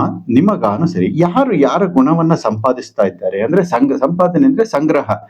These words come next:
ಒಬ್ಬರ ಗುಣವನ್ನ ಇನ್ನೊಬ್ಬರು ಸಂಗ್ರಹ ಮಾಡ್ಕೊಳ್ತಕ್ಕಂಥದ್ದು. ಇದು ಸರಿಯೇ ಅಂತ ಕೇಳ್ತಾ ಇದ್ದಾರೆ. ಕಡೆಗೆ ಇಲ್ಲಿ ಹೇಳ್ತಾರೆ, "ಕೂಡಲ ಸಂಗಮ ದೇವ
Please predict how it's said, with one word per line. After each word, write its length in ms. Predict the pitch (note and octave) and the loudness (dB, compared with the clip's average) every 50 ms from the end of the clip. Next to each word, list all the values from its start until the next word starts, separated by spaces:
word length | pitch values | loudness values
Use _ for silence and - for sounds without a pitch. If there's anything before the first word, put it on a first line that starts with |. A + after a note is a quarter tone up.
| _ - - - - _ _ _ _ _ _ - | _ -20 -20 -20 -20 _ _ _ _ _ _ 0
ಒಬ್ಬರ 360 | B2 C3 C3+ D#3 G#3 A3 A3 | 0 0 2 2 2 2 2
ಗುಣವನ್ನ 460 | G3+ F3 E3+ E3 D#3 D3 C#3 D3 F3+ | 0 0 0 2 2 2 2 2 2
ಇನ್ನೊಬ್ಬರು 540 | G#3+ F#3 D3+ C#3+ D#3+ F3 F3+ F3 F3+ G3+ G#3+ | 2 2 4 4 4 4 2 2 2 2 2
ಸಂಗ್ರಹ 480 | G#3 - - A#2+ C3 C3+ D#3 C#3+ - D3+ | 2 0 0 2 2 2 2 0 0 -2
ಮಾಡ್ಕೊಳ್ತಕ್ಕಂಥದ್ದು. 1300 | D3 C3+ A2+ - - - G#2+ G2+ G2 G2+ F#2 - - F2+ F2 F2 - E2+ E2+ E2+ _ - - _ _ _ _ _ _ _ _ _ _ _ _ _ _ - | 0 0 -2 -2 -2 -2 -2 -2 -2 -4 -6 -6 -8 -12 -12 -8 -8 -8 -8 -8 _ -16 -20 _ _ _ _ _ _ _ _ _ _ _ _ _ _ 0
ಇದು 420 | F3+ E3+ C#3 A#2 - - - - | 0 2 2 0 -2 -6 -12 -10
ಸರಿಯೇ 420 | - - F#3+ F3+ E3 D#3 C#3 B2+ - | -4 0 0 2 2 2 2 0 0
ಅಂತ 120 | - - | -2 -2
ಕೇಳ್ತಾ 360 | F3 F3 - A2 G#2 G#2+ - | -2 0 0 0 0 0 0
ಇದ್ದಾರೆ. 480 | - - F#2+ G2+ G2 F#2 - - - _ | 0 0 0 -2 -2 -2 -6 -12 -14 _
ಕಡೆಗೆ 240 | - G#3 G#3+ A#3+ G#3+ | -2 -2 -2 0 0
ಇಲ್ಲಿ 140 | G3+ F3 F3+ | 0 0 0
ಹೇಳ್ತಾರೆ, 240 | F#3 F3+ F#3+ F#3 F3+ | 2 0 0 -2 -2
"ಕೂಡಲ 360 | F3+ F#3 G3+ G#3 A3+ G#3 G3 | 0 2 2 2 2 0 0
ಸಂಗಮ 400 | - - E3+ D#3+ D#3 D#3 D3 C#3 | 0 0 0 2 2 2 2 2
ದೇವ 260 | C3 B2 A#2+ A2+ | 2 2 2 4